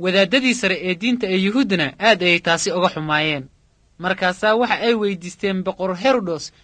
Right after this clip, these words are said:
in uu silciyo dadka Masiixiyiinta.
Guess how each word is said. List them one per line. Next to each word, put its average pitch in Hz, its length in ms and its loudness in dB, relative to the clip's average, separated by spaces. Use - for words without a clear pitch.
in 269 160 -2
uu 240 180 -2
silciyo 165 500 -4
dadka 208 220 -4
Masiixiyiinta. 160 880 -8